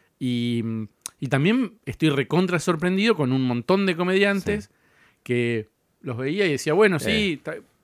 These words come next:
Speaker 1: pueden ser buenos, qué sé
Speaker 2: Sí.
Speaker 1: yo", pero no veía nada diferente.
Speaker 2: Sí.
Speaker 1: Y de repente, pla, la pegaron y, y, o
Speaker 2: Sí.
Speaker 1: sea, no, puede fallar todo el
Speaker 2: Sí.
Speaker 1: tiempo eso, ¿no?
Speaker 2: Es que nadie sabe cómo pegarla.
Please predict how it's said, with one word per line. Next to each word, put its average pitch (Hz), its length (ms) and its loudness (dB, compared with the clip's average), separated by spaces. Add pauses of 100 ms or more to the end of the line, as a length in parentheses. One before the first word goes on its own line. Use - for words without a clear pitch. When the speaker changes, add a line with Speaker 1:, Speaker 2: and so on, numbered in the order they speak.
(220)
Speaker 1:
pueden 180 200 2
ser 175 140 2
buenos, 185 320 6
qué 170 80 -8
sé 165 100 -8
Speaker 2:
Sí. 208 60 -2
Speaker 1:
yo", 175 120 -2
pero 175 140 0
no 151 140 -2
veía 170 240 2
nada 160 140 0
diferente. 123 500 -2 (280)
Speaker 2:
Sí. - 140 -6
Speaker 1:
Y 131 40 2
de 127 120 4
repente, 139 680 -4
pla, 139 460 0
la 107 120 -6
pegaron 139 420 -8
y, 110 280 -10 (100)
y, 117 400 -18 (500)
o 123 80 -2
Speaker 2:
Sí. 113 80 -4
Speaker 1:
sea, 127 140 2
no, 123 360 -4 (500)
puede 165 180 2
fallar 127 300 -4
todo 131 160 -2
el 113 60 -2
Speaker 2:
Sí. 123 100 -2
Speaker 1:
tiempo 113 320 2
eso, 104 180 -10
¿no? 139 340 -6
Speaker 2:
Es 82 140 -18
que 85 160 -14
nadie 85 240 -10
sabe 73 280 -12
cómo 73 220 -14
pegarla. 67 440 -14